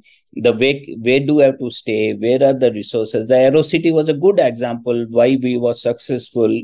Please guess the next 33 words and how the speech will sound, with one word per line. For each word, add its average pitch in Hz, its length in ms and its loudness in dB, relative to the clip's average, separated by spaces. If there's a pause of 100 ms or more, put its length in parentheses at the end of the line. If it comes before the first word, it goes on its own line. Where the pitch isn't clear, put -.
(140)
because 143 300 2
there 170 100 2
were 175 80 2
so - 240 0
many 214 160 2
hotels 131 420 -2
around 120 380 2
it 113 220 -4
and 113 160 -4
we 117 80 -2
were 117 160 2
able 120 260 -2
to 120 140 -4
host 147 380 0
all 113 180 0
the 107 120 -4
international 101 720 -8 (340)
delegates 95 480 -2
over 90 220 -4
there. 90 240 -6 (540)
I 131 80 2
think 196 200 2
this 170 140 2
is 185 80 -4
the 202 140 -2
challenges. 156 760 2 (240)
Then, 156 420 0 (120)
you 151 200 -2
know, 156 200 2
you 139 240 0
have 135 340 2
the, 120 160 -8
the 120 640 2